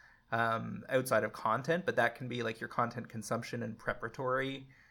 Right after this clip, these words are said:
uh, interactions, and then Arena, hopefully fully replacing Magic Online in the next few years, becomes the at your desk version of events, uh, coupled with streaming, maybe on your other screen or whatever.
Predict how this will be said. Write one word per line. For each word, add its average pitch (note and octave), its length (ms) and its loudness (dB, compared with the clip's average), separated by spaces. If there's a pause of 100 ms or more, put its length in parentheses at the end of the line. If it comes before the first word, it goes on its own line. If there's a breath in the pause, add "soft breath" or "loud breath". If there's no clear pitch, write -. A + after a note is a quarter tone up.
(280 soft breath)
uh, A#2+ 280 2
interactions, C3 800 2
and A#2 260 -4
then A2 340 0
Arena, A#2+ 760 0 (380)
hopefully B2 800 0
fully C#3+ 340 4
replacing A#2+ 800 -2
Magic A#2 360 0
Online A2+ 340 2
in A#2 60 -2
the A2+ 60 -4
next A#2 200 -4
few A2+ 140 -8
years, A2+ 480 -2 (500 soft breath)
becomes A#2 560 -4
the A2 400 -6
at A#2+ 220 2
your G#2+ 100 -6
desk A#2 460 4 (800 soft breath)
version C3+ 340 2
of C3 100 -2
events, C3 500 0
uh, G#2+ 500 -2 (320)
coupled B2 280 4
with A2+ 120 -6
streaming, B2 500 -6
maybe A#2 220 -2
on A2+ 100 -4
your G#2+ 140 -6
other F#2+ 120 -8
screen C3+ 460 -8
or A2+ 80 -4
whatever. D3+ 460 -2